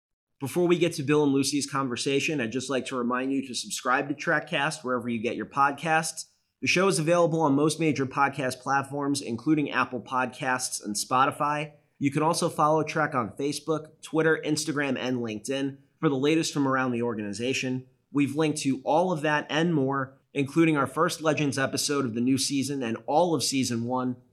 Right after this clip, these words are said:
in the show notes. We'd like to thank the Dallas Business Journal for sponsoring our Legends of Commercial Real Estate series.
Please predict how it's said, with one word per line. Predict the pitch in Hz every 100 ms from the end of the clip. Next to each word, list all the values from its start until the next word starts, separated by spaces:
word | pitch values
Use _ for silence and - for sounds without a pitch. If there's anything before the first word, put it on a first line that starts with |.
| -
in | 123
the | 117
show | - 120
notes. | 107 78 - - - _ _ _ _ _ _
We'd | 139 143
like | 151 170
to | 180
thank | 180 170
the |
Dallas | 143 139 143 160
Business | 151 151 151 147 127
Journal | 143 123 107 80
for | 117
sponsoring | 110 143 139 143 160 143
our | 123
Legends | 123 135 156 160
of | 156
Commercial | 151 143 131 123 123
Real | 120 117
Estate | 110 120 113
series. | 110 143 135 101 - -